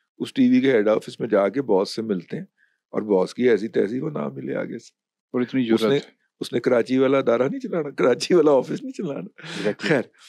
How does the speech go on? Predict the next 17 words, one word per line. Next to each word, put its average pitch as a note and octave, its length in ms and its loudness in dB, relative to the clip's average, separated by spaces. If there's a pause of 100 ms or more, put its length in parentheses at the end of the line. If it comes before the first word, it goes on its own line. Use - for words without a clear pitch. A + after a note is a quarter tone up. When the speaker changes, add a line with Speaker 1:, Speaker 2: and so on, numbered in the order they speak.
(380)
Speaker 1:
तो G3 60 4
ये F#4 420 4
रहा E3+ 280 2
है, G2+ 220 -2
ये - 80 -2 (220)
मतलब A#3 260 -2
मिडिल A#3 200 4
Speaker 2:
ऐसे C4+ 120 2
ही B3 60 4
Speaker 1:
क्लास B3 120 4
Speaker 2:
है। G#3 80 -2
Speaker 1:
का C4 60 2
तजर्बा A#3 380 0
हमारा F#3+ 260 0
फाशिस्ट F3 480 -2
हो F3+ 120 2
गया। D3+ 200 -2